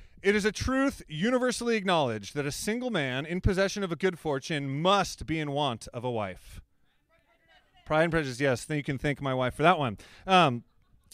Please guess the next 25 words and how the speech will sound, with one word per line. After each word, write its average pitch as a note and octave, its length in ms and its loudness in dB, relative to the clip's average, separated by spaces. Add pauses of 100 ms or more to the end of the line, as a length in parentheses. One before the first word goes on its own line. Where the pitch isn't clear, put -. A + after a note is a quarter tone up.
(140)
and F3 220 0
then F#3 120 2
last G3 320 4
one, F#3+ 200 2
let's F#3 140 -2
see G3+ 140 -2
about F#3 220 2
this D#3+ 160 -4
one. E3 80 -6
This, F#3 240 -2
this E3 240 -2
is, A#2 240 -6
I B2+ 120 -8
think, A#2+ 160 -2
my A#2 180 0
favorite. A2+ 420 -4 (340)
Uh, C#3 280 2 (280)
"There E3 240 4
was G#3+ 140 4
a G#3 60 4
boy B3 540 6
called F3 460 0
Eustace F#3+ 680 -2
Clarence E3+ 480 -2
Scrubb, G#2 520 -4